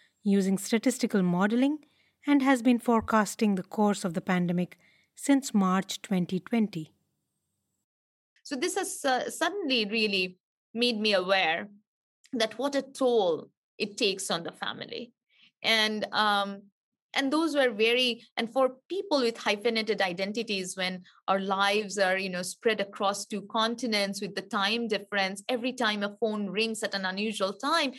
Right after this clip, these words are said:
Speaker 2: you have this panic attack that something has happened, and this sense that everything is under lockdown. So even if something happens, you cannot go. So that is a helplessness that I have never experienced in my entire life,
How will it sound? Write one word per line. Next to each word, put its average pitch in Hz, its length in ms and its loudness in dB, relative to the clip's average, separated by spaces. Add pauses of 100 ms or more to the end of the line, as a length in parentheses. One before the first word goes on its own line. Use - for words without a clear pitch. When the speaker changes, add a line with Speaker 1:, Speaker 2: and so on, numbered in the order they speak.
(200)
Speaker 2:
you 226 100 0
have 208 320 0
this 202 160 -8
panic 269 400 0
attack 196 440 0
that 196 180 -2
something 196 320 -4
has 190 160 -8
happened, 208 560 -2 (420)
and 254 280 0
this 285 240 -2 (200)
sense 339 480 -4
that 233 220 2 (140)
everything 294 380 -2
is 240 120 -2
under 214 220 0
lockdown. 196 580 0
So 247 140 -6
even 330 260 -4
if 269 100 -4
something 214 360 -6
happens, 226 420 -6
you 226 80 -8 (240)
cannot 254 680 -6
go. 190 420 -4 (680)
So 277 220 0
that 320 420 0
is 330 140 -4
a 302 80 2
helplessness 233 1160 -4
that 214 160 0
I - 140 0
have 226 280 -2
never 247 560 -2 (100)
experienced 220 720 -2
in 208 140 -4
my 202 180 -6
entire 226 560 -2
life, 190 420 0